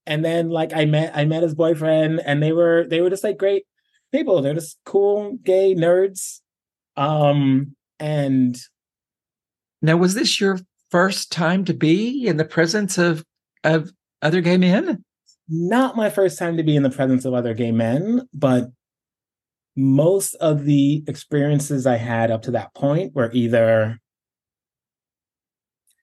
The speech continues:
Speaker 1: very recently, like, at a club that was eighteen and up, 'cause I was still twenty at the time, or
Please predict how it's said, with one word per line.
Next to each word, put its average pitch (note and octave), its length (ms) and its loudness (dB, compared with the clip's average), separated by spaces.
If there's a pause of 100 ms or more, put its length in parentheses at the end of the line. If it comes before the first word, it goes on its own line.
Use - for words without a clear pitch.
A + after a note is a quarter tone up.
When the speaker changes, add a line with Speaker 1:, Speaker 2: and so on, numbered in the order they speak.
(180)
Speaker 1:
very C#3+ 440 2
recently, D3+ 680 0
like, B2+ 320 -2
at A#2+ 160 0
a - 60 0
club B2+ 380 0 (180)
that A#2 140 -2
was A2 100 -4
eighteen A2+ 320 0
and A2 100 2
up, - 260 -2 (180)
'cause - 100 -8
I G#2+ 100 4
was A2 120 -2
still A#2 160 0
twenty A#2 360 0
at C#3+ 80 0
the G3 80 -4
time, G3+ 520 -4 (880)
or C3+ 840 4